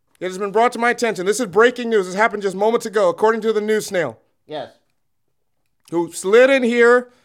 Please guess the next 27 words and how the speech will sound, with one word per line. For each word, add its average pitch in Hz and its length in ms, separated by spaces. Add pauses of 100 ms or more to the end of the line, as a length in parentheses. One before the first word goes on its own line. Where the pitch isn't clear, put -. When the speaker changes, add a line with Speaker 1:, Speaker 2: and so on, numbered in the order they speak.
(300)
Speaker 1:
all 170 140
slimy 233 680
and 180 120
sweaty. 233 720 (840)
Wait 214 140
a 190 60
minute, 151 160
do, 180 80
do 202 180
snails 285 380
sweat? 190 360 (1080)
'Cause - 120
if 226 160
they 220 140
did, 220 380
there's 190 160
salt 254 420
in 233 140
the 185 100
sweat, 202 320
so 185 80
wouldn't 220 160
he 240 60
be, 196 120
like, 170 220
burning 180 240
himself? 233 400